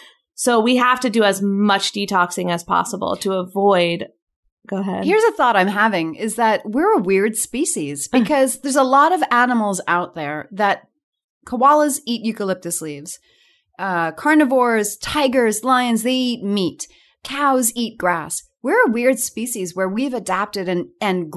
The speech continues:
Speaker 2: and just taken over the world, and we
Speaker 1: Do
Speaker 2: we eat
Speaker 1: whatever we
Speaker 2: everything.
Speaker 1: want. <laughs>
Speaker 2: We do, we eat everything. And now we're in this place where, like, ah, we know better. We, we, we can, we, there's, there's, there's the internet.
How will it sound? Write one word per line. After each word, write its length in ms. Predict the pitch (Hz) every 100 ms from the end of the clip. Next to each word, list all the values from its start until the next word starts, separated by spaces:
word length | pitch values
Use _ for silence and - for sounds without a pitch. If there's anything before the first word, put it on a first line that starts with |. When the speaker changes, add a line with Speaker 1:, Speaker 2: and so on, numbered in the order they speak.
| 160 -
Speaker 2:
and 160 | 190
just 340 | 185 185 - -
taken 300 | 311 - 285
over 220 | 262 214
the 80 | 185
world, 400 | 165 165 165 -
and 180 | 180 180
we 340 | 180 175 - _ _ _ _ _ _ _
Speaker 1:
Do 140 | 294
Speaker 2:
we 80 | 320
eat 40 | 330
Speaker 1:
whatever 220 | 311 285
we 60 | 175
Speaker 2:
everything. 140 | 196 208
Speaker 1:
want. 320 | 214 254 -
<laughs> 80 | 262
Speaker 2:
We 80 | 392
do, 240 | 440 427
we 200 | 415 415
eat 80 | 359
everything. 500 | 269 262 262 175 165 -
And 220 | 269 262
now 280 | 285 339 370
we're 80 | 370
in 160 | 339 285
this 180 | 277 -
place 300 | 320 339 294
where, 100 | 269
like, 220 | 269 - -
ah, 560 | 254 269 262 220 185 - _ _
we 160 | - 302
know 280 | 320 349 359
better. 520 | 254 190 175 147 147 _ _ _ 233
We, 220 | 320 -
we, 240 | 247 311 302
we 180 | 269 302
can, 380 | 311 285 277
we, 160 | 240 233
there's, 180 | 262 277
there's, 360 | 233 226 320 277 277 -
there's 200 | 254 240
the 100 | 233
internet. 560 | 220 196 196 196 170 160